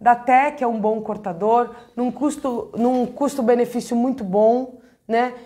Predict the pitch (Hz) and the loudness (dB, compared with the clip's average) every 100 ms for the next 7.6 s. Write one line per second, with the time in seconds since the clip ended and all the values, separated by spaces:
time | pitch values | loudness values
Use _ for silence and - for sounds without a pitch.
0 | - 233 254 254 247 240 214 233 226 214 | -6 0 0 4 4 4 4 2 2 -4
1 | - 240 214 233 220 233 220 208 208 226 | -2 -2 -2 -2 -2 -2 -2 -2 0 -2
2 | 233 240 233 220 214 208 214 208 190 190 | -2 -4 -2 0 0 0 0 0 0 -2
3 | - 190 208 254 233 269 269 - _ - | -4 -2 2 2 0 -4 -6 -16 _ -2
4 | 220 214 208 190 190 - 208 196 196 202 | 0 2 2 2 -2 -2 -2 2 4 4
5 | 202 - - - _ 196 202 220 196 208 | 2 -8 -12 -16 _ -4 0 2 0 0
6 | - 214 226 214 202 185 180 175 180 180 | 4 4 4 2 -2 -2 -2 -2 -2 -4
7 | 180 175 214 208 208 | -6 0 2 4 4